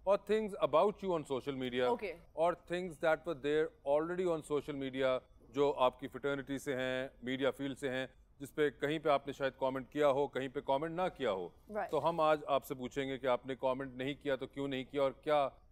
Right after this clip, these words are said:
Speaker 1: आप कहना चाहेंगी?
Speaker 2: चलें, ठीक है।
Speaker 1: बेसलाइन घबराना नहीं है।
Speaker 2: डन, घबराना नहीं है।
Speaker 1: ठीक है, तो क्या हाल चाल है आपके?
Speaker 2: बिल्कुल ठीक, आप कैसे हैं?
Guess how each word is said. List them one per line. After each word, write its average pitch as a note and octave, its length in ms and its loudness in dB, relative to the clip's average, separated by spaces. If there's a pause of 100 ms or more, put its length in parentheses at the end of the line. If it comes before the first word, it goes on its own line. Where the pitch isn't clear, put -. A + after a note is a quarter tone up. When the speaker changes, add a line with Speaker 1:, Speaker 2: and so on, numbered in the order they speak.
Speaker 1:
आप B2 200 -2
कहना B2 200 4
चाहेंगी? G2+ 460 -2 (280)
Speaker 2:
चलें, G#3 300 0
ठीक F3+ 260 -2
है। G3+ 180 -2 (580)
Speaker 1:
बेसलाइन F3+ 500 0 (100)
घबराना B2 400 2
नहीं F#2+ 240 -6
है। D#2+ 220 -20 (140)
Speaker 2:
डन, A#3+ 420 2
घबराना A#3 360 0
नहीं F3+ 160 -6
है। C#3 80 -10
Speaker 1:
ठीक F3+ 200 -2
है, D3+ 120 2 (600)
तो A3 160 6
क्या A3 240 2
हाल G3 180 4
चाल D#3 220 2
है C3+ 40 -2
आपके? - 260 -6
Speaker 2:
बिल्कुल E4 460 -4
ठीक, D#4+ 140 0
आप A#3+ 180 0
कैसे F3+ 240 -8
हैं? B2 80 -18